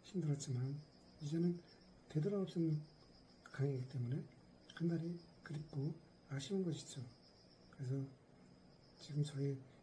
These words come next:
이야기를 듣는 젊은이들은 십 년, 이십 년 뒤에 미래를 미리 준비하고 저와 같은 퇴직자는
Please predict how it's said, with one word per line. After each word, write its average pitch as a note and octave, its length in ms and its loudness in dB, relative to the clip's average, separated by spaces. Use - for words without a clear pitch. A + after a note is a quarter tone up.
이야기를 D3+ 280 4
듣는 D3+ 320 6
젊은이들은 D#3+ 720 4
십 - 200 -8
년, D#3+ 280 2
이십 D#3+ 220 6
년 E3+ 200 4
뒤에 D#3 360 0
미래를 D3+ 420 2
미리 E3 200 -2
준비하고 D3 640 2
저와 B2 180 -2
같은 B2 280 -4
퇴직자는 D3+ 580 -2